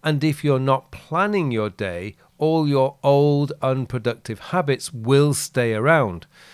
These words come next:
The goal in the initial stages is to change those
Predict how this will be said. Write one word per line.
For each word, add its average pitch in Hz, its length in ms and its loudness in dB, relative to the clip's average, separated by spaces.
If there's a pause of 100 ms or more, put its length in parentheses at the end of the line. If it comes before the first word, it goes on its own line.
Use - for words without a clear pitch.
(180)
The 143 80 -8
goal 175 420 4
in 147 240 0
the 135 100 0
initial 147 460 -2
stages 147 680 0
is - 240 -6
to 143 120 -6
change 135 840 -4 (100)
those 113 720 -4